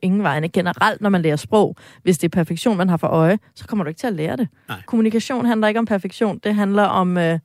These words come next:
Speaker 1: leg.
Speaker 2: Ja.
Speaker 1: I, efter min mening.
Speaker 2: Ja.
Speaker 1: Nå, øhm, jeg, øh, teasede før, at det mest interessante ved den her film, det er,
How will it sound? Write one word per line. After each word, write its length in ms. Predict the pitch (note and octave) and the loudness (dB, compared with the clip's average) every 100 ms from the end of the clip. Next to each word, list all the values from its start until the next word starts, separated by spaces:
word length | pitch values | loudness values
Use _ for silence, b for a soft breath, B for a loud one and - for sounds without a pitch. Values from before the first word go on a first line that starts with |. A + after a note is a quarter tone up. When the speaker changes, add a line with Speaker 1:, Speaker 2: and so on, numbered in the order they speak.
| - | 2
Speaker 1:
leg. 360 | E3+ F3+ F3+ - C#3 | 2 2 -4 -16 -12
Speaker 2:
Ja. 140 | C3 G#2 - _ - | -6 -6 -8 _ -6
Speaker 1:
I, 120 | G#3 - | -6 -6
efter 200 | C#3+ E3+ | -8 -6
min 240 | F3+ F3 | -6 -6
mening. 200 | D#3 C#3 | -10 -6
Speaker 2:
Ja. 100 | B2 G#2+ _ - | -6 -8 _ -6
Speaker 1:
Nå, 180 | E3 E3+ B B B - | -4 -4 B B B -2
øhm, 400 | G3 F#3 F3+ F3 - | 2 4 2 -4 0
jeg, 340 | G3 F#3+ F#3 | 4 6 4
øh, 200 | F#3 F3+ E3+ | 4 2 0
teasede 400 | - G#3+ G3 G3 | -2 -2 0 -2
før, 420 | - G3 F3+ - - | -2 2 2 0 -2
at 240 | E3+ - | -2 0
det 200 | F3+ E3+ | 2 2
mest 400 | E3+ G3 G#3+ - | 2 2 2 -4
interessante 420 | F3+ E3+ F#3 F3 | -10 -8 -6 -6
ved 80 | F3 | -6
den 120 | E3+ | -4
her 100 | F3 | -4
film, 340 | D#3+ G#3+ F3+ - | -4 -4 -4 -4
det 160 | F#3 - | -6 -2
er, 200 | E3+ F#3 | -2 -2